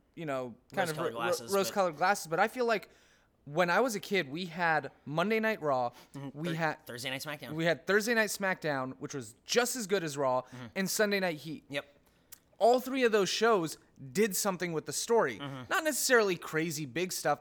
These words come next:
Speaker 1: but on Monday night, they would go, "And this is what happened last night on Sunday Night Heat," and then you would see what they did.
Speaker 2: Something would happen.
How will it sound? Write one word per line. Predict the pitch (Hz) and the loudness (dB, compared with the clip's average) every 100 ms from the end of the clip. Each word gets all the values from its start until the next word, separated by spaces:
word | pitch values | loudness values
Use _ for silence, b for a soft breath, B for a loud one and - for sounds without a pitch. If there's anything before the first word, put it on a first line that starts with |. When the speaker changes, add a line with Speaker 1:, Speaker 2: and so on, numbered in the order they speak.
| - | -2
Speaker 1:
but | 175 | -2
on | 170 160 | -2 -2
Monday | 180 190 | 0 0
night, | 165 202 185 - | 2 0 0 -4
they | |
would | 165 151 | -4 0
go, | 156 B B | 0 B B
"And | - | -6
this | 196 | -4
is | 175 | 2
what | 196 | 4
happened | 196 180 180 | 6 4 2
last | 180 | 2
night | 190 | 2
on | 165 | 0
Sunday | 131 - 226 208 | -2 2 4 6
Night | 196 175 | 6 6
Heat," | 170 151 - | 2 -4 -6
and | 151 | -8
then | 151 151 | -6 -6
you | 156 | -4
would | 156 | -4
see | 139 185 190 | -4 -2 -2
what | 165 | -2
they | 151 | -2
did. | 143 160 107 - b | 0 0 0 -10 b
Speaker 2:
Something | - 262 226 131 | 2 2 2 -2
would | 101 | -8
happen. | 78 - | -12 -14